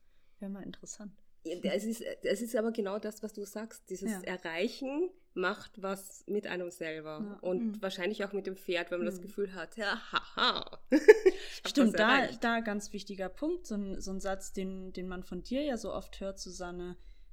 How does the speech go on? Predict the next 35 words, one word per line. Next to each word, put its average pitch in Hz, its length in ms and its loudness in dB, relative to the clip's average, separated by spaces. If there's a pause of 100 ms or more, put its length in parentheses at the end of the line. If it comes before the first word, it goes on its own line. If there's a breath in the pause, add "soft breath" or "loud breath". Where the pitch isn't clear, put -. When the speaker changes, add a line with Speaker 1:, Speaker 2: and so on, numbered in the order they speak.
(120)
Speaker 1:
der, 180 180 -4
finde 190 180 -6
ich, - 120 -10
in 180 120 -6
dem 180 180 -4
Zusammenhang 180 540 -10
super 190 340 -8
wichtig - 360 -12
ist, - 160 -12
es 175 100 -10
macht 185 220 -6
dein 180 140 -6
Vol-, 220 260 -6
äh, 190 100 -6
Pferd 220 240 -4
erfolgreich 170 720 -14
und 175 120 -8
macht 156 180 -10
dich 226 240 0
und 190 180 -6
dein 175 160 -8
Pferd 175 240 -10
erfolgreich. 170 600 -14
Speaker 2:
Ja. - 100 -8 (240)
Speaker 3:
Ja. 240 200 -6 (200)
Speaker 1:
Das - 140 -12
heißt, 185 260 -2
sich 202 220 -6
auch 196 260 -2
ein 196 220 -6
Ziel 240 640 0
in 208 520 -4
so 220 200 -4
kleine, 208 520 -2
genau 202 340 -4